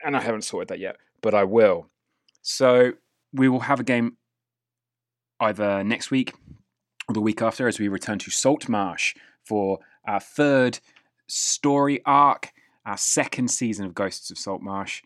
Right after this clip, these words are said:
and our third season of this podcast. And Shawnee will be back in that mix with a character that you won't have met yet. So it's gonna be us, as you've known us, through City of Mist. As always,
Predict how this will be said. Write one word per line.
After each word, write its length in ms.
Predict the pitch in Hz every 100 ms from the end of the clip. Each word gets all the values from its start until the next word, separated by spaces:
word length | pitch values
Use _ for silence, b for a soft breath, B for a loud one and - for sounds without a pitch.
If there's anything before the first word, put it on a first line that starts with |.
| b b b 101
and 100 | 92
our 60 |
third 380 | - 113 104 92
season 360 | - 95 90 90
of 120 | 82
this 140 | 92
podcast. 760 | - 95 92 - 80 78 - - b b -
And 360 | 98 95 95
Shawnee 400 | - 135 131 131
will 140 | 123 117
be 120 | 117
back 340 | 127 117 - - B -
in 240 | 123 120
that 260 | 117 120 -
mix 400 | 110 123 - -
with 80 | 113
a 60 |
character 520 | - 127 123 - 127 117
that 100 | 107
you 200 | 123 151
won't 200 | 147 131
have 160 | 127
met 220 | 151 143 -
yet. 280 | 71 60 _ b b b
So 360 | - 101 101 92 _ _ _ _ _
it's 120 | 110
gonna 180 | - 113
be 160 | 123 139
us, 440 | 127 120 - - _ _ _ 113
as 180 | 110 110
you've 100 | 104
known 280 | 110 107
us, 260 | 107 - - _ -
through 180 | 107
City 340 | 98 107 - 98
of 80 | 98
Mist. 440 | 101 - - - _ _ _ _ _ _ _ -
As 240 | 147 156 - -
always, 720 | 165 139 110 87 80 -